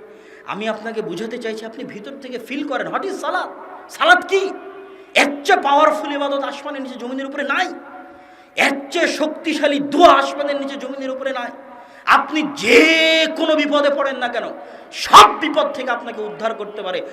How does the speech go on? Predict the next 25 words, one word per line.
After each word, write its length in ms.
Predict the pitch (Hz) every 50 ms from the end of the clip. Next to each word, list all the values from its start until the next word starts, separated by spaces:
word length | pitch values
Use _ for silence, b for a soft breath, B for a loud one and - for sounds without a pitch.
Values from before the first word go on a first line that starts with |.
| B -
যদি 160 | 156 175 190
সালাতের 520 | 185 185 - - 233 269 285 277 262 240 220
মাধ্যমে 340 | 208 196 - 165 180 175 165
আল্লাহকে 340 | 160 156 156 156 151 156
ডাকেন। 240 | 139 123 120 - - - - - - - - - - - - - - - - - - - - - - - - - - - - - - 285 -
আর 60 | - - - - - -
সালাতের 440 | 233 269 330 359 359 339 370 349 330
মাধ্যমে 360 | 302 294 247 277 285 285 269
আল্লাহকে 380 | 247 247 262 262 269 269 262
ডাকলে 300 | 254 247 233 240 240 233 - - -
যত 240 | 233 240 240 - 415
দ্রুত 340 | 403 403 370 359 349 349
পাওয়া 360 | 349 330 - 294 277 269 262 240
যায়, 240 | 214 226 208 170 - B B B B B - -
যত 320 | - 311 320 - - 403 - -
কাছে 240 | 311 294 - 285
পাওয়া 260 | 277 277 254 240 233 220
যায়, 160 | 220 208 190 196
পৃথিবীর 320 | 214 208 214 220 214 208
আর 100 | 202 185
কোনো 180 | 185 - 180 175
মাধ্যম 300 | 175 170 170 - 170 170
নয় 180 | 170 165 160 156
আল্লাহকে 300 | 151 156 160 156 165 147
ডাকার 260 | 143 135 143 147